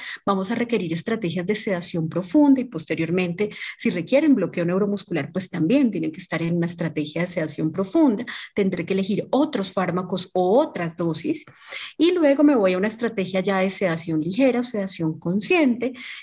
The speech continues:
Ya me interesa al final un proceso de despertar tranquilo y extubación e incluir las estrategias de rotación de opioides y manejo del dolor, también el dolor al egreso del cuidado intensivo.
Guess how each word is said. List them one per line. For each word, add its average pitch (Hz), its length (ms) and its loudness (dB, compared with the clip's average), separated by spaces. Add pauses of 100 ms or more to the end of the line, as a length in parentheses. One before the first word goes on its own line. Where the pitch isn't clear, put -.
Ya 208 520 0
me 226 100 4
interesa 190 460 0
al 190 80 0
final 165 500 0
un 196 220 0
proceso 254 480 0
de 214 60 2
despertar 165 580 -4
tranquilo 196 460 0
y 202 100 4
extubación 294 720 2 (460)
e 302 120 6
incluir 320 640 6
las 220 220 -2
estrategias 175 580 -2
de 220 80 0
rotación 208 560 2
de 269 80 6
opioides 196 720 0
y 190 80 2
manejo 160 460 2
del 208 120 2
dolor, 220 360 2 (280)
también 196 560 4
el 196 140 0
dolor 156 260 0
al 95 80 -4
egreso - 400 -6
del 165 180 -2
cuidado - 300 -6
intensivo. 165 540 -6